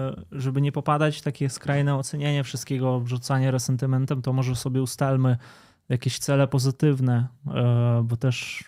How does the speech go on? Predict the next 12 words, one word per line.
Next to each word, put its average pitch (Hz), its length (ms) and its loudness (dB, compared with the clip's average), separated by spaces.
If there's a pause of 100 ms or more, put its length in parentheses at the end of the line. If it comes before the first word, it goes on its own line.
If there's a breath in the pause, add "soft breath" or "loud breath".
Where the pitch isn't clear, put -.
(100)
mieliśmy 127 400 0
o 127 60 2
tym 131 140 2
mówić 135 340 2
i - 20 -14
poniekąd 147 400 2
z-, 135 220 -2
już 135 180 0
powiedzieliśmy 143 560 2
o 123 60 0
tym 120 140 0
trochę. 127 420 0